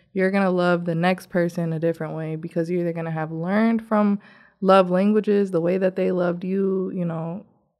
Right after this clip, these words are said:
everything, and then moving forward into your next relationship is gonna determine how you love the next person. I don't think that it's just, like, it's a very, it's a very interesting word to me because it can mean a lot of different things and sometimes nothing all at once,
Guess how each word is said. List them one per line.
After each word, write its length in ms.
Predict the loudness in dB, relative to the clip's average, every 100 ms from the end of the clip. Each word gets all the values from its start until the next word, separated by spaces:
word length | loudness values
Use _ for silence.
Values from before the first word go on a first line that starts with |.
| -2
everything, 540 | 0 2 0 0 -2
and 120 | -2 -2
then 320 | -2 -4 -8 -16 _ _ -2
moving 480 | 0 2 0 -2
forward 300 | 0 2 2
into 220 | 2 -2 -4
your 100 | -4
next 260 | -4 -4
relationship 500 | -4 -4 -4 -8 -6
is 120 | -6
gonna 200 | -6 -6
determine 520 | -6 -8 -8 -8 -6 -6
how 80 |
you 160 | -8 -8
love 220 | -8 -8
the 80 | -8
next 260 | -10 -12 -12
person. 360 | -12 -10 -10
I 140 | -6 -4
don't 200 | -6 -6
think 220 | -8 -6
that 200 | -10 -8
it's 140 | -10
just, 200 | -12 -10
like, 220 | -10 -12 _ -20 _ _
it's 80 | -4
a 80 | -2
very, 600 | 2 2 2 -2 -6 -10 _ _ _ _ _ _ _ _ _ _ -6
it's 100 | 0
a 40 |
very 240 | 4 4 2
interesting 540 | 0 -2 -4 -2 -2
word 260 | -2 -4 -4
to 100 | -4
me 180 | -2
because 360 | -4 -6 -6 -4
it 120 | -4
can 180 | -2 0
mean 160 | 2 0
a 100 | -2
lot 220 | -2 -2
of 80 | -2
different 380 | -4 -4 -6
things 340 | -4 -4 -2 -4
and 160 | -6
sometimes 500 | -4 -4 -2 -2 -4
nothing 380 | -4 -4 -4 -6
all 180 | -4 -6
at 140 | -6 -8
once, 440 | -10 -10 -16 -20